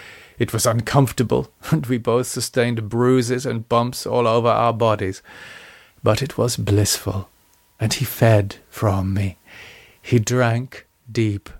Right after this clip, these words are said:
and my climax came at the height of the ecstasy caused by his bite. The result then and always was unbelievable."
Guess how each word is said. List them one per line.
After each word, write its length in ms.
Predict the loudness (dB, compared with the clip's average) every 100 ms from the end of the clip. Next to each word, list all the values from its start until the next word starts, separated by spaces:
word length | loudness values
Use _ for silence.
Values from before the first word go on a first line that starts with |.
| _ _ _ _ _ _ -8
and 220 | -6 -4
my 180 | 0 -2
climax 800 | 0 2 2 2 0 -4 -8 -10
came 400 | -8 -4 -2 -2
at 120 | -2
the 200 | -2 -2
height 400 | 2 4 2 -2
of 120 | -4 -2
the 180 | 0 4
ecstasy 680 | 4 4 -4 -2 -2 -2
caused 560 | -4 0 2 2 0 2
by 180 | 4 4
his 260 | 0 -4
bite. 440 | -2 0 0 -2 -8 -12 -18 -18 -18 -20 -20 -12
The 100 | -6
result 540 | -2 0 4 2 2 0
then 320 | 2 2 2
and 260 | 0 0 0
always 720 | 0 0 -4 -4 -4 -4 -4
was 420 | -2 -2 -4 -6 -12 _ _ -8
unbelievable." 1120 | 0 2 2 0 -4 -4 -2 -2 -4 -6 -8